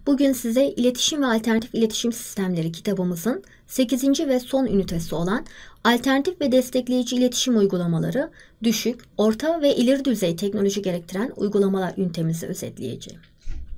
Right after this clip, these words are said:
Bizler selamlaşmak, duygularımızı paylaşmak, görüşlerimizi açıklamak, aynı fikirde ya da farklı fikirde olduğumuzu belirtmek, açıklama yapmak, soru sormak gibi durumlar için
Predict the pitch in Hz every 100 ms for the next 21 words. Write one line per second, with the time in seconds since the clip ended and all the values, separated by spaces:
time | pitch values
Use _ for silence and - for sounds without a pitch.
0 | - - - - - - - - - -
1 | - 311 311 349 349 320 285 254 233 196
2 | 196 170 - 226 220 214 214 202 220 214
3 | 185 170 170 165 160 165 - _ _ _
4 | - 226 220 - 240 240 240 214 - 202
5 | 180 160 165 - - - - - 277 320
6 | 339 311 269 240 240 196 185 - - 214
7 | 214 294 277 247 214 202 190 190 180 196
8 | 208 185 165 156 165 - 226 226 - 269
9 | 254 208 170 165 - - 247 269 - 180
10 | 160 - - 190 196 208 247 247 254 262
11 | 226 - 185